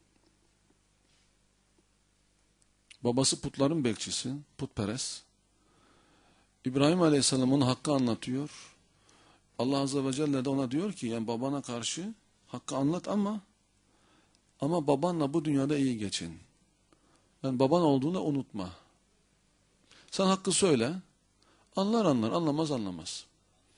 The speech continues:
Ee, gündelik meselelerle ilgili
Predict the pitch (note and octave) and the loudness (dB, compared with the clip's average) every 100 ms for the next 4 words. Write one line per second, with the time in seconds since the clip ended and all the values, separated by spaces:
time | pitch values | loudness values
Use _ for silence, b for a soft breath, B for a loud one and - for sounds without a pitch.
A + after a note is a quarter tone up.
0 | B B B B B B D#3 D3 D3 - | B B B B B B -4 -2 -2 -6
1 | D3+ F3+ F#3 G#3+ C4+ G3 D#3+ F#3 F3+ G#3+ | -8 -2 0 2 2 2 2 2 0 -2
2 | G#3 D3 B2+ A#2+ A2+ G#2+ | 0 0 0 -2 -2 -4